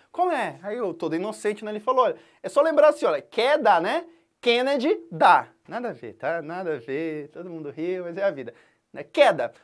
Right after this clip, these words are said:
Por que queda? Vitamina K, vitamina E, vitamina D e vitamina A. Queda. Claro que em prova pode tá misturado.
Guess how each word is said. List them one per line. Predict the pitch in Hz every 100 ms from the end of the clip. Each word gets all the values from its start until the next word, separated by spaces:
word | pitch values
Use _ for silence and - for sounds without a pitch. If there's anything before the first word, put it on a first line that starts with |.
| _
Por | 466 -
que | 320
queda? | - 160 127 117 - _ _
Vitamina | - 190 175 208
K, | 247 220 226 - _ _ _ _ _ _ _
vitamina | 160 202 240 214 220
E, | 196 185 185 _ _ _ -
vitamina | 180 202 190 185
D | 175 156 165 -
e |
vitamina | 160 160 170 175 135
A. | - _ _ _
Queda. | 247 240 170 143 110 95 _
Claro | - 330 285 285
que |
em | 262
prova | 240 220 233
pode | - 226 185
tá | - 180 214 151
misturado. | 160 - 277 165 170 180